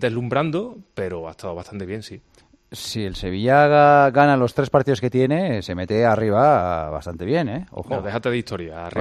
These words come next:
Speaker 2: Oye,
Speaker 1: está.
Speaker 2: yo estoy haciendo las cuentas. Es que todo el mundo hace las cuentas de la lechera, también hay que hacerlas del Sevilla.
Speaker 1: No, no.
Speaker 2: Recuerdo que uno es, co-, como decía Antonio antes, el doce de enero contra el, contra el Atlético de Madrid.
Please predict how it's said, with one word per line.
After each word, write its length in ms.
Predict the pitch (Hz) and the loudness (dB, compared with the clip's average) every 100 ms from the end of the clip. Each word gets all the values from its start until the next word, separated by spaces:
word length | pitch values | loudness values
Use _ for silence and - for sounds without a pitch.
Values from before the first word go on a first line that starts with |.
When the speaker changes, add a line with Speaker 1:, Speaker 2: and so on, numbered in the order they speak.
| 127 | 4
Speaker 2:
Oye, 80 | 143 | 4
Speaker 1:
está. 100 | 110 | 4
Speaker 2:
yo 60 | 107 | 0
estoy 160 | 107 | 2
haciendo 180 | 123 143 | 4 6
las 120 | 135 135 | 6 6
cuentas. 200 | 160 120 | 4 4
Es 60 | |
que 60 | 117 | 2
todo 80 | 135 | 2
el 60 | |
mundo 140 | 135 139 | 4 4
hace 100 | 139 | 4
las 80 | 127 | 2
cuentas 180 | 139 131 | 2 4
de 60 | |
la 140 | 135 135 | 4 4
lechera, 240 | 135 175 | 4 2
también 180 | 156 131 | 2 2
hay 40 | 127 | 4
que 40 | |
hacerlas 240 | 117 113 110 | 4 2 0
del 100 | 92 | -2
Sevilla. 400 | 98 165 131 - | -2 -2 -2 -6
Speaker 1:
No, 180 | 101 110 | -8 -6
no. 160 | 113 113 | -4 0
Speaker 2:
Recuerdo 300 | 127 135 143 | 4 6 6
que 60 | |
uno 140 | 147 147 | 6 6
es, 100 | 151 | 6
co-, 160 | 139 131 | 0 0
como 220 | 117 107 | 0 0
decía 160 | 107 117 | 0 0
Antonio 260 | 127 123 | 2 2
antes, 180 | 127 113 | 2 0
el 120 | 120 | 0
doce 180 | 120 120 | 2 2
de 600 | 127 123 120 120 120 117 | 2 4 4 4 4 2
enero 260 | 120 131 104 | 0 0 -2
contra 400 | 92 90 92 85 | -4 -4 -4 -4
el, 300 | 82 78 78 | -6 -10 -12
contra 220 | - 80 | -10 -8
el 60 | 78 | -6
Atlético 300 | 90 101 101 | -6 -8 -4
de 20 | |
Madrid. 400 | 110 131 165 214 | 0 2 2 0